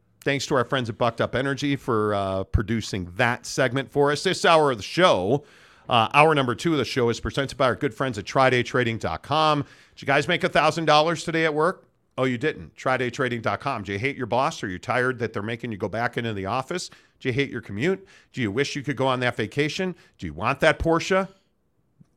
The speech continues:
You can get all that by going to Tri-Day Trading dot com. And if I said to you, "Hey, I'll show you the rest of your life for ten bucks," would you do it? Of course you would.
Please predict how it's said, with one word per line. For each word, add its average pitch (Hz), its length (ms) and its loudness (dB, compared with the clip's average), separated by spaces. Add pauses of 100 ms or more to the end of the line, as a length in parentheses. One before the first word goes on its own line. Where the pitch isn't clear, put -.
You 127 120 -2
can 139 100 0
get 131 100 2
all 143 200 8
that 117 180 2
by 117 100 -2
going 123 240 -2
to 113 60 -4
Tri-Day 120 360 0
Trading 117 320 0
dot 98 200 0
com. 170 240 2
And 143 80 -4
if 120 80 -8
I 123 80 0
said 175 280 -4
to 151 80 -6
you, 135 100 0
"Hey, 143 400 4 (280)
I'll 131 120 4
show 175 260 2
you 185 140 0
the 165 80 -2
rest 160 220 2
of - 40 -8
your 151 120 2
life 147 240 2
for 123 120 -6
ten 143 260 -2
bucks," 101 360 -2
would 104 160 -8
you 95 40 -10
do 98 180 -4
it? - 140 -8 (240)
Of - 60 -20
course 220 300 -6
you 101 60 -4
would. 82 180 -8